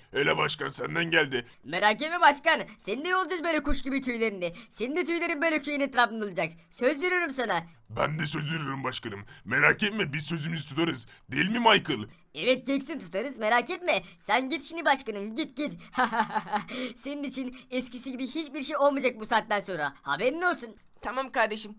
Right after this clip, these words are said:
Speaker 3: öyle düşünebilirsin ama ben, ben hayatıma normal bir şekilde devam etmeye çalışacağım. Siz ne kadar bana kötü davranırsanız da sizleri seveceğim.
Speaker 2: Biz sana sözümüzü tutarız dedik.
Speaker 1: İşim bitti. Gel buraya.
Speaker 3: Hey, vurmayın bana ne olur. Olamaz. Bir saniye. Arkadaşlar bunlar değişik bir şekilde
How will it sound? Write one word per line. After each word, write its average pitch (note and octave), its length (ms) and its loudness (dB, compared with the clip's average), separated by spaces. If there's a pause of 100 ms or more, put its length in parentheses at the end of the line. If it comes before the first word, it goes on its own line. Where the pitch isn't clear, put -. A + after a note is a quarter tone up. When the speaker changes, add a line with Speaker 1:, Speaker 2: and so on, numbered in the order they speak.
(180)
Speaker 3:
öyle A#3+ 240 -6
düşünebilirsin B3+ 500 -6
ama C#4+ 200 0 (240)
ben, A#3+ 220 4 (260)
ben C4 100 4
hayatıma C4 400 8
normal C4 220 4
bir C4 60 -8
şekilde B3+ 300 -8
devam B3+ 220 2
etmeye B3 240 -4
çalışacağım. A3 500 -4 (180)
Siz A#3 200 -12
ne B3+ 120 -6
kadar C4 220 2
bana A#3+ 120 0
kötü B3 180 -8
davranırsanız A#3+ 500 0
da G3+ 120 -6 (180)
sizleri C4+ 340 -8
seveceğim. B3 480 -4 (340)
Speaker 2:
Biz D#4+ 120 0
sana E4+ 220 10
sözümüzü D#4+ 360 4
tutarız E4+ 320 4
dedik. D#4 260 2
Speaker 1:
İşim A3+ 220 4
bitti. G#3+ 440 10
Gel D4 280 12
buraya. D4 340 12 (600)
Speaker 3:
Hey, - 160 12
vurmayın D5 320 6
bana B4+ 180 8
ne C#5 80 4 (380)
olur. G#4 60 -14 (260)
Olamaz. F4+ 480 0
Bir A3+ 100 -10
saniye. D4 460 2 (180)
Arkadaşlar D4 640 6
bunlar C#4+ 240 4
değişik C4+ 320 -2
bir D#4+ 80 -6
şekilde D4+ 440 -6